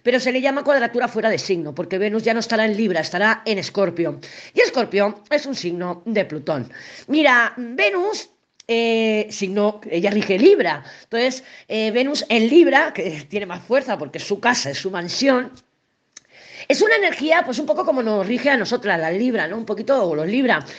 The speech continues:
que tenemos esta energía un poco de, mm, de decir a todo que sí, que somos demasiado cordiales, no nos gustan las movidas. Claro, tú dirás, "Pero Lady, hija, tú serás Libra, pero a ti te gusta conectar con el conflicto". Sí, porque yo tengo Marte en Libra,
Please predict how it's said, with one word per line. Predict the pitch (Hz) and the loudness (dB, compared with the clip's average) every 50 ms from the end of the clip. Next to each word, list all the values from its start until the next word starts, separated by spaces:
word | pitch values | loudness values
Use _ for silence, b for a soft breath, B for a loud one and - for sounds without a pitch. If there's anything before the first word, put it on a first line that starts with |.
| B B B B | B B B B
que | - 214 | -4 -2
tenemos | - 247 254 277 262 | 0 0 0 0 -2
esta | 302 294 320 | 0 0 2
energía | 320 311 294 - 247 262 277 277 | 2 2 0 0 0 2 2 2
un | 277 | 0
poco | 233 262 - 269 | -2 -4 -2 -2
de, | 254 269 254 247 240 | 0 0 0 0 0
mm, | 240 226 220 214 202 208 - B B B B B B B | -2 -4 -4 -6 -8 -10 -14 B B B B B B B
de | - 226 240 226 | 0 2 2 2
decir | 220 196 - 220 220 202 | 2 0 -2 -2 -2 0
a | 190 202 202 | 0 0 -2
todo | 180 185 175 170 175 170 170 | -2 -2 -2 -2 -4 -6 -6
que | 170 180 190 | -4 -4 -4
sí, | 180 - - - 320 330 320 311 311 302 294 285 285 285 285 277 269 - | -4 -6 -2 2 4 4 4 4 4 4 2 2 0 0 0 0 0 0
que | 233 | -2
somos | - - 208 190 185 185 175 | -2 -2 -4 -4 -4 -4 -4
demasiado | 170 196 185 175 175 - - 180 180 170 175 | -4 -4 -4 -4 -6 -4 -4 -4 -4 -4 -2
cordiales, | 185 208 220 208 202 302 320 311 311 294 285 285 285 269 262 262 240 | 0 0 0 0 2 2 2 4 4 4 2 2 2 0 -2 -4 -4
no | 202 196 | -6 -6
nos | 190 190 190 170 | -6 -8 -8 -8
gustan | 156 180 175 180 190 180 180 | -8 -10 -10 -8 -8 -8 -6
las | 180 180 180 | -6 -8 -8
movidas. | 170 202 226 240 254 339 349 320 311 302 294 294 277 294 294 277 269 - B B B B B B | -6 -6 -4 -2 2 2 2 2 2 2 2 4 4 4 4 4 2 -2 B B B B B B
Claro, | - 196 - - 277 233 147 - | -6 -2 2 2 2 2 0 -2
tú | - 220 226 | -2 -2 0
dirás, | 220 208 185 147 | 0 -2 -2 -4
"Pero | - 196 180 | -6 -6 -6
Lady, | 170 165 185 196 196 220 233 202 | -4 -4 -4 -4 -4 -2 -4 -4
hija, | - - - 233 208 175 135 B B B B B B | -4 -2 -2 -2 -2 -2 -4 B B B B B B
tú | B 190 | B -2
serás | 170 214 220 214 220 202 | 0 2 4 4 2 2
Libra, | 220 233 262 254 233 240 247 254 277 285 302 - B B B B B | 2 0 2 2 4 4 4 4 4 2 0 -4 B B B B B
pero | - 214 190 180 | -4 -4 -2 -2
a | 180 | -4
ti | 196 220 | -6 -6
te | 214 262 | -6 -4
gusta | 262 285 302 240 - - 254 233 233 220 214 196 - | -4 -4 -6 -6 -2 2 4 4 4 4 2 0 0
conectar | 240 233 202 208 208 233 214 | -2 -2 -2 0 -2 -2 0
con | - 220 | 0 0
el | 208 | 0
conflicto". | - 190 185 - 247 269 262 220 185 | 0 -2 -2 -2 -2 -2 -2 -2 -4
Sí, | - - 202 | -4 -4 -4
porque | 202 196 175 - 196 | -4 -4 -4 -2 -2
yo | 208 214 | -2 -2
tengo | 226 214 226 | -2 -2 0
Marte | 208 190 180 170 190 | 0 0 0 0 0
en | 180 | -2
Libra, | 165 147 147 156 156 151 | 0 0 0 0 -2 -2